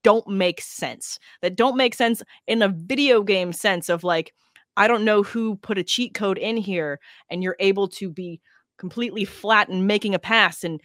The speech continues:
across your body. Like, they're, they're doing insane things. They're able to scramble. They're able to run. They're both able to do a lot of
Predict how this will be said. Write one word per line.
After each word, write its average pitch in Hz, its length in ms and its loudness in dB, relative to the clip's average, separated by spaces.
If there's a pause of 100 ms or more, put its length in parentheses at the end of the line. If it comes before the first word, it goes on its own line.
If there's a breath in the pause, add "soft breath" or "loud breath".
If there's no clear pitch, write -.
(280 soft breath)
across 226 500 0
your 214 100 0
body. 190 360 0
Like, 147 160 -6
they're, 208 320 2 (200)
they're 214 140 2
doing 269 280 0
insane 214 420 0
things. 147 300 -6
They're 151 100 -4
able 214 240 0
to 208 80 -8
scramble. 190 500 -4
They're 160 100 -4
able 170 240 -6
to 151 160 -14
run. 214 380 0 (720)
They're 175 80 -12
both 208 320 -4
able 185 240 -4
to 175 80 -20
do 170 160 -6
a - 20 -4
lot 165 300 0
of 156 160 -14